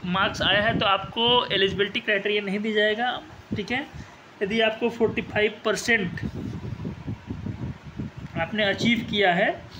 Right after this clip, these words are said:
तो may be chance है कि आपको interview schedule करवाने दिया जाएगा, ठीक है। तो ये चीज़ें, कौन सा ब्लू ball pen use करना है, ऐसा कि नहीं आपको gel pen use कर लेना जल्दी bubbles, क्योंकि friends, आपको पता है कि जितने भी, अ,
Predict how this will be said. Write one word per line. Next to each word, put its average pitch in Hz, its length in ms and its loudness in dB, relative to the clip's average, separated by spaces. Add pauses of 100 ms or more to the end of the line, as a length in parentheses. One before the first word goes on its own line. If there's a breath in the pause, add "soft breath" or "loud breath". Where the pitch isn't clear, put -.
(400 loud breath)
तो 208 60 -4
may 220 300 2
be 247 200 0
chance 226 400 2
है 240 120 2
कि 240 220 -4
आपको 208 320 0
interview 214 320 0
schedule 214 400 -2 (280)
करवाने 180 340 4
दिया 165 240 4
जाएगा, 123 380 -2 (600)
ठीक 196 120 -2
है। - 400 -8 (400 loud breath)
तो - 160 -2
ये 190 60 4
चीज़ें, 160 300 0
कौन 220 380 2
सा 214 300 6
ब्लू 180 460 0
ball 202 280 4
pen 208 160 4
use 196 240 2
करना 196 260 2
है, 202 220 2
ऐसा 196 180 2
कि 202 120 -2
नहीं 196 160 2
आपको 190 280 2
gel 180 260 2
pen 185 140 0
use 180 260 0
कर 185 80 2
लेना 180 220 2
जल्दी 175 300 4
bubbles, 160 320 2
क्योंकि 185 200 2
friends, 233 260 2 (420 loud breath)
आपको 233 180 -2
पता 220 240 0
है 247 120 4
कि 247 180 -2
जितने 226 340 -4
भी, 233 280 4
अ, 214 60 -4